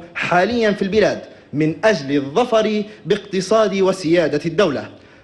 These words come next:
الحل الأمثل للأزمة الليبية، وهي أفضل طريقة ترشدنا للوصول إلى بر الأمان، وتكون طريقة فعالة من أجل إنهاء هذا الصراع والخروج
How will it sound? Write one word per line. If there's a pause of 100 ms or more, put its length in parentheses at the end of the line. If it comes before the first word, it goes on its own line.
(180)
الحل
الأمثل
للأزمة
الليبية، (300)
وهي
أفضل
طريقة (260)
ترشدنا (240)
للوصول
إلى
بر
الأمان، (200)
وتكون
طريقة
فعالة (200)
من (100)
أجل
إنهاء
هذا
الصراع (220)
والخروج